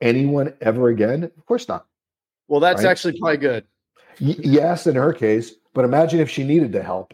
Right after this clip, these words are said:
Speaker 1: and then, and then
Speaker 2: Yeah.
Speaker 1: she wouldn't, right? Like, so there are plenty of people, um, to your point,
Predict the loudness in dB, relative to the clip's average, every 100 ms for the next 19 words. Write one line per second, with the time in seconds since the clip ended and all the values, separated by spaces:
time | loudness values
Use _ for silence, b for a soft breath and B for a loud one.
0 | -6 0 2 2 -2 -2 2 2 0 -2
1 | 0 0 -2 -2 -2 0 -2 0 2 2
2 | -2 -12 _ _ 0 0 -2 -6 0 2
3 | 2 2 -2 -2 -6 -8 _ _ _ _
4 | _ -6 -6 -8 -4 0 0 -2 -2 -2
5 | -4